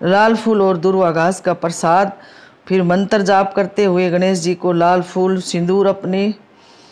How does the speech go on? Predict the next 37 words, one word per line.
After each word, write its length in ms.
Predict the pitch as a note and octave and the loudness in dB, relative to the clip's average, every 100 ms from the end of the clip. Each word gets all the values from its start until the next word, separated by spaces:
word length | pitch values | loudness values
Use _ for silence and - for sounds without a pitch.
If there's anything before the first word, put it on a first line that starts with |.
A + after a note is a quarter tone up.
| - - | -18 -2
माथे 380 | F#3 G#3 A3+ A3+ | 0 0 0 0
पर 200 | G3 F#3 | 0 0
लगाए। 580 | F3 E3+ F3 G3 G#3+ G3+ - - _ _ | 0 2 2 2 0 -4 -12 -20 _ _
इसके 260 | G3 - G3+ | -10 -2 0
बाद 260 | F#3 F#3 | 2 0
गणेश 300 | F3 F#3 G#3 | 0 0 0
जी 160 | F#3 F#3+ | 0 -4
को 240 | F#3 F#3+ | -2 -2
मोदक 460 | E3+ F3+ F3+ A3 A3 | 0 -2 0 -2 -2
या 140 | F3 F3 | 0 0
उसकी 420 | F#3+ - F3+ F3+ - - - - _ - _ _ - | -2 -6 -8 -8 -12 -20 -20 -20 _ -20 _ _ -2
पसंद 360 | G#3+ A3+ G#3 | 0 0 0
वस्तु 340 | F3 G3 - G3 | 2 0 0 -2
का 160 | F#3+ | 0
भोग 280 | E3 D#3 F#3+ | 0 0 0
लगाए। 380 | G3+ F#3 F#3 G3 | 2 2 4 2
इस 240 | - G3+ - | 0 -4 -2
तरह 180 | F#3+ | 0
गणेश 300 | F3 F3+ G3 | 0 0 0
जी 180 | F3+ F3+ | -2 -4
की 140 | F3 F3 | -4 -6
पूजा 440 | - F3+ F3 F#3 F#3 - | -4 -2 0 0 0 -4
पूरी 240 | F3 F#3 | -2 0
होती 340 | F3+ D#3 - G#3+ | 0 -2 -2 0
है 100 | F#3+ | 2
और 100 | F#3 | 0
गणेश 300 | E3+ F3+ E3 | 0 -2 -2
भगवान 340 | D#3 D#3 D#3 | -4 -2 -2
को 180 | D#3+ G3 | -2 -4
सिंदूर 480 | G#3 F3 E3+ F#3 F#3 - - - _ _ | -2 -4 -2 -2 -4 -10 -20 -20 _ _
अर्पित 400 | F#3 F#3 G3 - | -2 -2 -2 -6
करें, 280 | - E3+ E3 | -4 0 0
माथे 360 | D#3+ F#3+ G3 A3+ | 0 -2 0 -2
पर 180 | G3 F3+ | 0 0
उनके 400 | D#3+ F3+ F3 F3 | 0 -2 -4 -4
सिंदूर 440 | F3 E3 F3 F#3 | -4 -2 -2 0
लगाए। 400 | E3 D3+ C#3+ D3 | -2 0 -2 -2